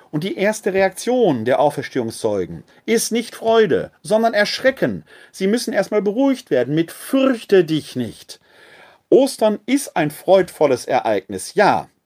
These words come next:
Aber man darf darüber den Schrecken des Leidens und den Schrecken dessen, dass ein Toter wieder lebt, das ist ja nichts Normales,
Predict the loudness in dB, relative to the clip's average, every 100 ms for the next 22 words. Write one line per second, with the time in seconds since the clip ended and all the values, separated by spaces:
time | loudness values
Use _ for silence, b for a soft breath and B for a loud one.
0 | _ _ 2 4 2 2 0 0 -2 -2
1 | 0 0 -2 -6 -6 -6 -4 -4 -4 -4
2 | -4 0 2 2 -2 -8 -12 -8 6 6
3 | 6 0 0 0 -4 2 2 2 -2 -2
4 | -2 2 2 0 -4 -4 -8 0 0 0
5 | -2 -2 -2 -2 -2 0 -2 0 4 4
6 | 4 -2 0 -2 -2 -4 -4 -2 -2 0
7 | 0 0 0 -4